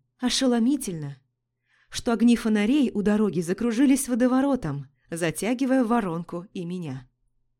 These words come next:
А потом горячие губы спустились ниже, на шею,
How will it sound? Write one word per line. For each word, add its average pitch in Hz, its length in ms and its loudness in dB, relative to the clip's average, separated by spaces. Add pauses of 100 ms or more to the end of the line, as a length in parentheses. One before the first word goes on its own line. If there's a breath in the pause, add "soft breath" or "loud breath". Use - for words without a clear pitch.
(800)
А 170 140 -10
потом 170 640 -2
горячие 190 540 -2
губы 202 280 0
спустились 240 580 -4
ниже, 175 420 -4 (300)
на 175 240 -4
шею, 151 520 -8